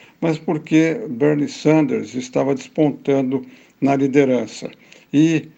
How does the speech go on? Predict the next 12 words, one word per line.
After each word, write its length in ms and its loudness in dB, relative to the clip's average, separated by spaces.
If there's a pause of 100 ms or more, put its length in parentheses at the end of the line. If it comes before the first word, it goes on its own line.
(300)
eh, 540 0
com 200 2
a 60 2
sua 280 -2
posição, 760 -4 (460)
eh, 140 -4
liberal, 800 0
avançada, 760 -4
socialista, 1040 -2 (320)
democrática, 920 -2
como 560 -2
ele, 440 -6